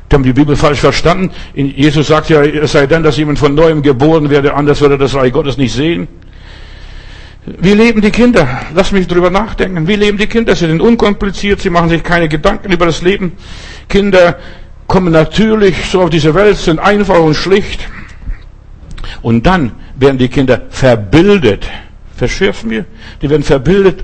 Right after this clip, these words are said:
die werden eingeschult und dann übernimmt der Staat die Erziehung von früh. Ja, schon im Kindergarten, da fängt es an, da werden die Kinder sozialisiert, da wer-, sollen sie sich Gemeinschaft fügen.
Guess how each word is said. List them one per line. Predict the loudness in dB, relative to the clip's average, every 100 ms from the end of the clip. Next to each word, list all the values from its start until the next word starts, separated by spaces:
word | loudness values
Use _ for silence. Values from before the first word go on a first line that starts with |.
| -2
die | 0
werden | 2
eingeschult | 0 0 0 0 2 2 0 -10 -6
und | 0
dann | 2
übernimmt | 4 2 2 -2 -8 -16 -16 -18 -20 -20 -4 0
der | 0
Staat | 0 0 0 0 -2 -6 -6 -12 -2
die | 0
Erziehung | 0 0 -2 0 0 -2 -8 -16 -16 -6
von | -2 -2
früh. | 0 0 -2 -4 -10 -2
Ja, | 0
schon | 2 0 -2 -6 -18 -18 -8
im | -6 0
Kindergarten, | 2 4 4 2 0 0
da | 0
fängt | 0 0 0
es | 0
an, | 0 -2 -4 -6 -16 -10 -2
da | 2
werden | 2 2
die | 2
Kinder | 2 2 2
sozialisiert, | 0 0 0 2 0 0 0 0 0 -6 -16 -4
da | 2 4
wer-, | 4 4
sollen | 2
sie | 2 2
sich | 2
Gemeinschaft | 2 2 0 2 0 2
fügen. | 0